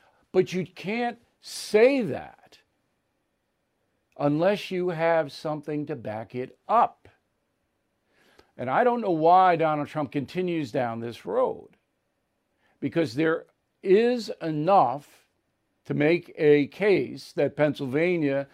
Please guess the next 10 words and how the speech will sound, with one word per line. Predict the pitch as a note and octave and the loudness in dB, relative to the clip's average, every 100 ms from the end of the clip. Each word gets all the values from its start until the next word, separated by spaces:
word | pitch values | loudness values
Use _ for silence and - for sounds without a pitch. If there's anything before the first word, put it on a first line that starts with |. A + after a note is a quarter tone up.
| _ _ - | _ _ 4
didn't | F#3+ E3+ E3+ | 6 6 2
obey | D#3 C#3+ D#3 | 0 0 0
its | D3+ D3 | -2 -4
own | D3+ D3 | -6 -6
constitution | D3 C#3+ C#3+ - D#3 - C#4 A#3 F#2+ - | -6 -8 -8 -12 -14 -6 -6 -6 -12 -14
in | - A2+ | -10 -6
the | |
election. | A2 A2 G#2 - - _ _ _ | -4 -4 -8 -10 -20 _ _ _
That's | - F#2 F3+ B3+ | -18 -4 -2 -2
true. | - C4+ D#4 | -4 -4 -4